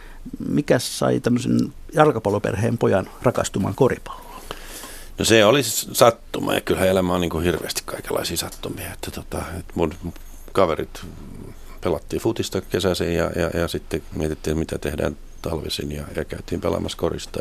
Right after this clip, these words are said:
Speaker 2: Ja sen Pohjois-Aika yhteiskoululla, ja siellä Pohjois-Aika yhteiskoululla oli myös, myös, siellä oli, oli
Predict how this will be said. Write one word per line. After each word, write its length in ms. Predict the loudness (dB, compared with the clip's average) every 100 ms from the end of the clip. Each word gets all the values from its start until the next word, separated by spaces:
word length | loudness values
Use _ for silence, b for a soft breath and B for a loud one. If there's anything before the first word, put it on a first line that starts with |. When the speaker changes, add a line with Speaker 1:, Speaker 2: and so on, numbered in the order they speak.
| -4
Speaker 2:
Ja 140 | -4 B B B B B B B B B B B B -14 -10
sen 160 | -8
Pohjois-Aika 380 | -4 -2 0 2
yhteiskoululla, 760 | 0 -2 -6 -4 -4 -2 0 -2
ja 160 | -2 -4
siellä 220 | -4 -4
Pohjois-Aika 320 | -4 -2 -2
yhteiskoululla 440 | 0 0 2 4 4
oli 80 |
myös, 440 | 4 2 0 -4 -2
myös, 460 | 2 2 2 -2 -6 -10 -12 -12 -14 B B B B B B -14 -14 -14
siellä 340 | -4 0 2 2
oli, 260 | 0 -4 -4
oli 380 | 0 2 0